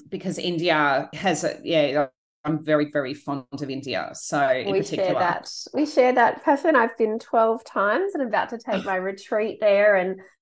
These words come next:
Speaker 2: yeah, it's just, and it's always so, like, ironic, like, in two thousand nineteen, the start of two thousand nineteen, I'm there with a group of women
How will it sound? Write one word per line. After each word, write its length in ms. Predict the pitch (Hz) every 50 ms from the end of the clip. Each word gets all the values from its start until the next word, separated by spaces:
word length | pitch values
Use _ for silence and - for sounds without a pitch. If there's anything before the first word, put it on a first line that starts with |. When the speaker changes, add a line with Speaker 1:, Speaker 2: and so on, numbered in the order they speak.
| _ _ -
Speaker 2:
yeah, 360 | 247 233 240 233 240 226 -
it's 160 | 208 202 -
just, 120 | 240 226 -
and 80 | 214 226
it's 160 | 233 233 -
always 360 | 247 240 240 226 214 226 226
so, 100 | 240 214 196
like, 180 | 180 175 - -
ironic, 480 | - 180 180 180 185 180 175 160 -
like, 160 | 180 165 170 202
in 80 | 190
two 160 | 180 - 202
thousand 300 | 185 190 185 185 196 190
nineteen, 600 | 180 170 165 170 180 - - 190 180 175 170 170
the 60 | 170 180
start 280 | - - 175 160 160
of 40 | -
two 60 | - -
thousand 240 | - 151 - 180
nineteen, 380 | 165 156 170 170 - 208 226 220
I'm 180 | 180 180 175 165
there 380 | 180 185 185 185 180 175 175
with 160 | 175 185 180
a 20 | 185
group 300 | - - 175 170 170 -
of 120 | 170 175
women 540 | 180 202 226 247 214 196 190 196 190 190 190